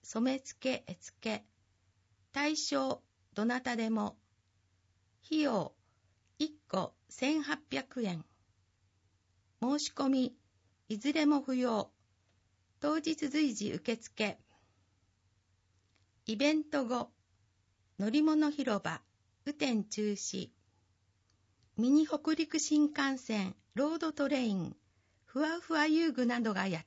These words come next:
てくる。ところ、小松駅東口、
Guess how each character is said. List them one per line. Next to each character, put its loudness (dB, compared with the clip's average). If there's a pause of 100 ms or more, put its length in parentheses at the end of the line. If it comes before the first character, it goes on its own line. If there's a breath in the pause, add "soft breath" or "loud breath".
(100)
て -2
く -4
る。 -8 (1000)
と -8
こ -4
ろ、 0 (920)
小 0
松 2
駅 -2
東 -4
口、 -2